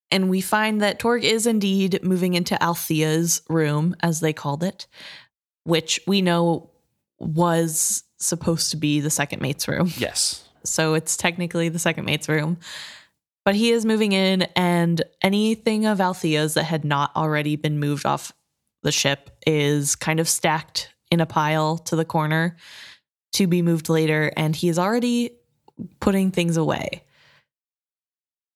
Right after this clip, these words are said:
Speaker 1: Wintrow kind of scares him when he opens the door, l-, announces himself as being there, and he says that Torg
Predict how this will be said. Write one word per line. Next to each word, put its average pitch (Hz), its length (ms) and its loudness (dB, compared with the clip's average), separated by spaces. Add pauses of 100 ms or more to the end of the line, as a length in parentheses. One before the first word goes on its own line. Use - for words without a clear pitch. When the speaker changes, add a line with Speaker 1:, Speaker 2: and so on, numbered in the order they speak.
(340)
Speaker 1:
Wintrow 208 440 0
kind 190 220 -2
of 175 100 0
scares 143 600 -2
him 170 280 -2
when 165 200 -2
he 143 440 -2 (840)
opens 170 380 2
the 170 80 2
door, 151 300 2
l-, 147 320 -2
announces 151 480 0
himself 151 400 -2
as 151 160 -4
being 147 280 -2
there, 143 360 -2 (440)
and 165 180 -2
he 170 280 0
says 156 420 -2
that 156 340 -2
Torg 160 380 0